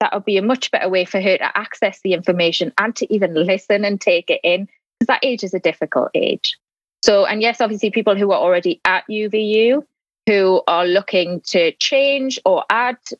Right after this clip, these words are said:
um, different courses into their semesters, it's great for them. And also another avenue is, um, young men and young women who are going on church missions. So they often, you know, there's a lot I know who've been accepted to U V U,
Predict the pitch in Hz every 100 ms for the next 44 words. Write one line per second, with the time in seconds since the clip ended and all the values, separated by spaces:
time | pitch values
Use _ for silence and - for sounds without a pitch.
0 | _ 226 240 233 233 - - 233 240 233
1 | 240 233 233 240 233 233 233 226 220 -
2 | 208 220 - - 220 220 _ _ _ -
3 | 233 - 247 - 220 226 254 254 - 226
4 | 247 254 254 226 220 240 254 240 190 196
5 | 185 175 175 170 180 175 175 175 170 170
6 | 170 175 _ _ _ _ _ _ - 202
7 | 214 220 226 220 214 214 208 202 220 208
8 | 196 185 185 - _ _ 240 208 208 190
9 | 185 - 196 - 190 190 202 202 269 370
10 | - _ _ _ _ - 214 208 196 240
11 | 254 226 233 208 - - 233 214 196 208
12 | 196 202 233 - - 208 214 202 202 190
13 | 202 - - 202 - 226 202 220 220 214
14 | 220 202 180 170 190